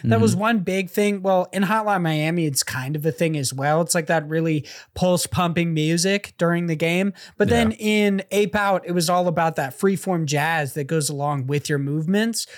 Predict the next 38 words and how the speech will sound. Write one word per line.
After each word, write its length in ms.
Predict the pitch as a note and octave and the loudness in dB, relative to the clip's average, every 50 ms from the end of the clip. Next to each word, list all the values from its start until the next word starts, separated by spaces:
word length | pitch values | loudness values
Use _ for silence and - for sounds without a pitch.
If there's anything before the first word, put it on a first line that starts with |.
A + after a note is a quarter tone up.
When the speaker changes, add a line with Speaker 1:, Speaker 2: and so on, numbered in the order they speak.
| - _ | -8 _
Speaker 1:
which 180 | - A3+ - - | -2 0 2 2
is 100 | - - | 2 2
Speaker 2:
Yeah. 60 | B3 | 2
Speaker 1:
always 200 | A#3+ A#3+ B3 A#3+ | 2 2 2 0
really 220 | B3+ B3 B3 B3 | -2 -2 -2 -2
interesting. 500 | A#3+ A#3+ A#3 - A#3+ - - C4 C4 C4 C4 | -2 -4 -4 -6 -6 -4 -2 -2 -2 -2 -2
Speaker 2:
I 100 | - C3+ | 0 2
mean, 160 | D3 D#3 E3 | 2 4 4
Speaker 1:
Not 180 | - C#4+ - D4 | 4 2 2 2
saying 180 | - D4+ D4 C#4 | 0 0 2 2
Speaker 2:
if 40 | |
Speaker 1:
that 120 | C4 B3 - | 0 2 2
Cybele's 580 | - - A3 G#3+ A3 G3+ A3 G#3+ G#3 F#3+ - | 0 0 2 0 2 2 2 2 2 0 0
meant 200 | F3 F3+ F3 F3+ E3 | 0 0 -2 -2 -4
to 40 | - | -4
be 160 | F#3 F3 E3+ | -4 -4 -2
anything 320 | F3 E3+ D3+ - D#3+ C#3+ | -2 -2 -2 -4 -4 -4
like 280 | C3 C3+ D3 E3+ G3+ - | -4 -2 -2 -2 -2 0
that, 260 | B3+ A#3+ A#3+ A#3 A#3 E3+ - - | 0 0 0 -2 -4 -8 -8 -2
but 280 | - G#3 G3 F3+ E3 - | 0 2 2 2 0 0
I 100 | F3+ F3 | -2 -2
wanna 220 | F3 F#3 F3+ F3 | -2 -2 -2 -2
see 180 | D#3+ - F3+ D#3+ | -2 -2 -2 -2
how 120 | E3 E3 | -2 -2
the 80 | D#3 D#3+ | -2 -2
music 460 | D#3+ D#3 D#3 D3 D3 D3+ C#3 C#3+ C3+ | -4 -4 -4 -4 -6 -6 -6 -6 -4
does 400 | D#3 D3 C#3+ C#3+ C#3 C3 B2+ - - - - - - _ _ _ _ | -4 -4 -4 -4 -4 -4 -4 -6 -6 -10 -20 -20 -20 _ _ _ _
Speaker 2:
if 160 | - C#3 C3+ | -2 0 2
Speaker 1:
coexist 720 | D3 F#3+ F3+ F3 E3 D#3 D3 C#3+ D3+ C#3 B2 - - - - | 2 2 2 2 0 0 -2 -2 -2 -2 -2 -2 -2 -2 -4
with 100 | D3 C3 | -4 -8
the 80 | - B2+ | -8 -10
gameplay. 320 | A#2 G2+ G#2 - - - - - - | -14 -14 -16 -18 -20 -20 -12 -6 -4
Speaker 2:
if 180 | D#3+ D3+ - D#3 | -2 -2 0 0
it's 140 | C#3+ - D3+ | 0 0 0
anything 540 | - D3+ D3 D#3+ E3+ D#3+ - F3+ F3 E3 C#3+ | 0 0 2 2 2 2 2 0 2 2 4
like 240 | C3 C3 B2+ B2 - | 4 4 2 0 0
the 80 | - | -2
trailer, 720 | A2+ - - - A2 G2 A2 A#2 B2+ C#3+ D#3+ F3 F#3+ - | -4 -2 -2 0 2 4 4 4 4 4 2 0 -2 -4